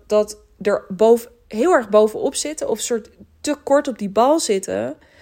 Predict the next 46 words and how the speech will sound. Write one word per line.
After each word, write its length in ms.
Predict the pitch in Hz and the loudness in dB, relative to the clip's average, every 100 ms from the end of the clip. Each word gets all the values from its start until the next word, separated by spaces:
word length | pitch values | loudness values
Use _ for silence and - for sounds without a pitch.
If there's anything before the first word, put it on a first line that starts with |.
| - - - - | -20 -20 -14 0
waardoor 600 | 226 220 277 285 285 - | 0 2 4 4 2 -2
je 160 | 220 240 | -4 0
bijna 340 | 247 285 285 | 2 2 0
de 140 | 214 214 - | -2 -6 -2
kans 380 | 262 339 339 | 0 0 -2
niet 220 | 262 220 - | -6 -8 -6
krijgt 580 | 226 208 262 269 - | -2 0 -2 -4 -10
om 300 | - 247 240 - | -6 -6 -4 -2
ook, 600 | 240 247 247 - - _ _ _ _ _ _ | 2 2 0 -10 -20 _ _ _ _ _ _
ehm, 540 | 220 220 214 214 208 214 - _ _ _ _ _ _ _ | 2 2 2 0 -6 -10 -16 _ _ _ _ _ _ _
ja, 320 | - 208 202 - | -6 -2 -2 -2
bijna 180 | 208 226 | 0 0
een 60 | 233 | 0
soort 200 | 240 240 | -2 -2
van 140 | 240 | -2
in 60 | 226 | -2
je 80 | |
eigen 320 | 226 226 240 - | 0 -2 -2 -4
ervaring 480 | 208 233 269 302 | -4 -2 0 -2
te 80 | 285 | -6
zitten. 500 | 254 277 285 294 285 | -6 -6 -4 -4 -4
Het, 400 | - 208 208 - _ _ _ _ _ | -4 -6 -6 -14 _ _ _ _ _
eh, 440 | 214 202 202 202 - | -4 -2 -2 -4 0
ook 220 | 247 285 | 2 2
te 160 | - 240 | 0 -4
zien 420 | 208 226 277 226 | 0 2 2 2
van, 300 | 214 214 208 | 0 0 0
het 220 | 214 208 | 0 0
lijkt 540 | 214 208 247 330 - - | 2 4 4 4 0 -2
nu 460 | 226 214 190 202 - _ - | 2 2 0 -4 -10 _ -4
alsof 300 | 208 226 214 | -2 0 0
er 80 | |
heel 180 | 214 220 | 4 4
veel 180 | 226 190 | 4 -2
aan 100 | 208 | -4
de 60 | 214 | 0
hand 260 | 214 269 | 2 2
is, 120 | 330 | -2
of 80 | 294 | -4
in 140 | 240 247 | -2 -2
ieder 60 | |
geval 200 | 247 233 | -2 -4
jouw 180 | 214 214 | -2 -2
ervaring 540 | - 214 233 247 247 | -2 0 2 2 0
is 160 | 208 208 | -4 -4
nu 300 | 202 196 196 | -4 -4 -6